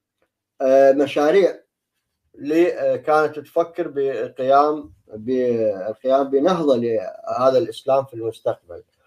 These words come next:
وكان التحدي واضح، ومن الدول الغربية أنه، أو الحضارة الغربية والحداثة،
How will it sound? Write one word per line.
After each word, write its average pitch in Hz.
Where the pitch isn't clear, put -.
وكان 160
التحدي 135
واضح، 131
ومن 117
الدول 135
الغربية 151
أنه، 143
أو 110
الحضارة 107
الغربية 151
والحداثة، 139